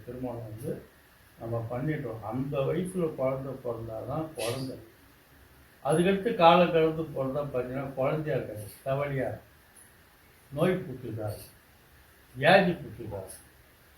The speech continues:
இது படித்தவங்க மூலம், அதுவும் மேல்மட்ட பணக்காரர்கள் இருக்கிற, இருக்கிற மிகப்பெரிய கெட்ட பழக்கம். திருமணமான குழந்தை பேரு, அந்த நாள் கடந்து போச்சு சொன்னா,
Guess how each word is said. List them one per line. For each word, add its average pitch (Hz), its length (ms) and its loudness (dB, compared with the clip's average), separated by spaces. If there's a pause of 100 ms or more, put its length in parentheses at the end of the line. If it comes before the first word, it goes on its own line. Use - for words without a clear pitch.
(880)
இது 107 280 -12
படித்தவங்க 131 540 -6
மூலம், 139 300 -2
அதுவும் 131 460 -2 (180)
மேல்மட்ட 160 840 2
பணக்காரர்கள் 131 600 0
இருக்கிற, 120 540 -6 (260)
இருக்கிற 117 400 -8 (760)
மிகப்பெரிய 170 800 2 (420)
கெட்ட 135 240 2
பழக்கம். 104 420 -4 (1700)
திருமணமான 165 840 -2 (100)
குழந்தை 123 380 -2
பேரு, 113 460 -6 (1080)
அந்த 131 360 0
நாள் 190 560 4
கடந்து 180 400 2
போச்சு 127 520 -4
சொன்னா, 104 340 -4